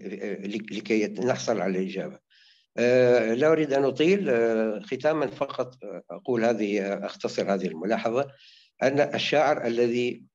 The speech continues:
آه، آه، آه، يستطيع أن يلعب في الشكل، آه، هو شاعر حديث. نعم، يعني الفرق بينه وبين شاعر آخر لا، لا يفهم أو لا يفقه معنى الحداثة هو أنه لا يلعب،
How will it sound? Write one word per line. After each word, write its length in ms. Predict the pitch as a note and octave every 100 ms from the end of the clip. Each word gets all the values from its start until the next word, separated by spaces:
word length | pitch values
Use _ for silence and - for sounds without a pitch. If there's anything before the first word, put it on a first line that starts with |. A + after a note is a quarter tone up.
| -
آه، 200 | A#2+ G#2+
آه، 640 | G2 G2+ G2 G2 F#2+ F#2 F#2
آه، 320 | F#2 F2+ F2+ -
يستطيع 640 | G2+ G#2 - A2 D#3+ B2+
أن 480 | B2 A#2+ A#2 A2+ A#2 - _ _ G#2+ F#2
يلعب 800 | A2+ B2+ E3+ G#2+ A#2 - - - _
في 60 |
الشكل، 500 | - - - - - - _ _ _ _ _ _ _ _ _
آه، 440 | F2 E2 E2 E2 -
هو 340 | C3 C#3 B2+
شاعر 580 | - C3+ G#2+ G#2+ A2 G#2+ - _ _ _
حديث. 440 | - C3 D#3+ - - _ _
نعم، 220 | A#2 F2 - _ _
يعني 160 | F2+ F2+
الفرق 280 | C#3 - G2+
بينه 360 | A#2+ A#2+ A2
وبين 260 | G#2 G2 G2
شاعر 420 | A#2 A#2 G2 -
آخر 180 | - - _ _ _ _ _ _
لا، 300 | F2+ A2+ B2
لا 160 | G#2 B2
يفهم 420 | C#3 - F#2 D#2
أو 120 | F#2
لا 160 | F#2+ A#2
يفقه 300 | B2 B2+ G2
معنى 280 | G#2+ F#2 F#2
الحداثة 460 | F#2 A2 B2+ B2+
هو 140 | C3+ B2+
أنه 140 | C3+
لا 200 | C#3+ D#3+
يلعب، 280 | A#2 D#2+ -